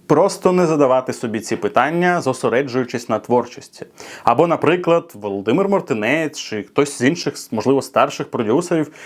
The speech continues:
міг їм сказати: «Спокійно, Квартал бачить перспективи у вашому проєкті, готовий вкладатись. Не думайте про це». Я сам був в цих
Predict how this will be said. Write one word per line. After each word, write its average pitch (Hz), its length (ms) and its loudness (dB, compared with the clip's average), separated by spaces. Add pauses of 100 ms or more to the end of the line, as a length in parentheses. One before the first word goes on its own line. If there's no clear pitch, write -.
(160)
міг 165 180 0
їм 165 200 -2
сказати: 143 500 0
«Спокійно, 180 880 -2 (260)
Квартал 143 560 2
бачить 139 460 -2
перспективи 127 640 -4
у 120 100 0
вашому 117 420 -2
проєкті, 151 600 0
готовий 139 480 0
вкладатись. - 580 -4 (280)
Не 123 240 4
думайте 120 420 -4
про - 160 -20
це». - 160 -16 (920)
Я 151 200 4
сам 202 320 0
був 175 140 2
в - 120 -8
цих - 440 -2